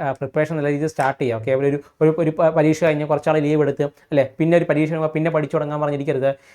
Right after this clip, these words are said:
ഇതെന്താണ് ഒരു, ഒരു നമ്മുടെ ഒരു, എന്താ, കണ്ടിന്യുവസ് ആയിട്ട് നമ്മൾ ചെയ്തുകൊണ്ടിരിക്കുന്ന കാര്യമാണ്. അപ്പോൾ ഇടയ്ക്ക് വെച്ച് നിർത്തിക്കഴിഞ്ഞാൽ നമ്മൾ എന്ത് ചെയ്യും, നമ്മുടെ ആ ഒരു ഫ്ലോ നമ്മൾ എന്ത് ചെയ്യും, നഷ്ടപ്പെടും. ഓക്കെ,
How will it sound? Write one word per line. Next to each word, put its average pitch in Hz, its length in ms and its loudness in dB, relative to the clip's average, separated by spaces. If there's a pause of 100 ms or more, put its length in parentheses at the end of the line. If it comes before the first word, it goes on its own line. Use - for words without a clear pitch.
(100)
ഇതെന്താണ് 143 340 4 (300)
ഒരു, 147 160 4
ഒരു 151 140 4
നമ്മുടെ 143 260 2
ഒരു, 156 80 -4 (140)
എന്താ, 147 200 -2
കണ്ടിന്യുവസ് 170 420 4
ആയിട്ട് 170 120 0
നമ്മൾ 156 500 -2
ചെയ്തുകൊണ്ടിരിക്കുന്ന 151 440 0
കാര്യമാണ്. 131 200 -4
അപ്പോൾ 156 120 2
ഇടയ്ക്ക് 156 180 0
വെച്ച് 160 160 -2
നിർത്തിക്കഴിഞ്ഞാൽ 160 360 0
നമ്മൾ 156 120 0
എന്ത് 147 80 -4
ചെയ്യും, 151 140 0
നമ്മുടെ 151 180 2
ആ - 80 4
ഒരു 151 120 -2
ഫ്ലോ 160 100 2 (160)
നമ്മൾ 151 160 -2
എന്ത് 143 80 -6
ചെയ്യും, 143 120 -4
നഷ്ടപ്പെടും. 120 340 -4 (240)
ഓക്കെ, 151 140 2